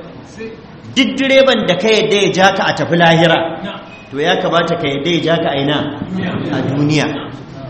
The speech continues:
To, wannan shine fiqhun sahabbai da suka nada Abubakar ya zama halifa. Suka ce yana daga cikin dalilanmu na mu yadda da shi ya zama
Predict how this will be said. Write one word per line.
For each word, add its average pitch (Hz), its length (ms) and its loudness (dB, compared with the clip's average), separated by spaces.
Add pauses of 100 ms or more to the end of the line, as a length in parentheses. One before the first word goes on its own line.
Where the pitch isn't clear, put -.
(180)
To, 123 160 -8
wannan 185 160 -2
shine 175 320 -2
fiqhun 170 400 0
sahabbai 151 800 -2
da - 100 -4
suka 180 300 -2
nada 175 320 0
Abubakar 160 460 0 (920)
ya 143 320 0
zama 156 160 4
halifa. 127 720 0 (360)
Suka 202 280 2
ce 175 160 2
yana 185 320 6
daga 151 240 0
cikin 180 320 0
dalilanmu 151 960 4
na 170 140 4
mu 208 100 4
yadda 185 400 4
da 196 80 6
shi - 240 0
ya 170 60 2
zama 170 180 -2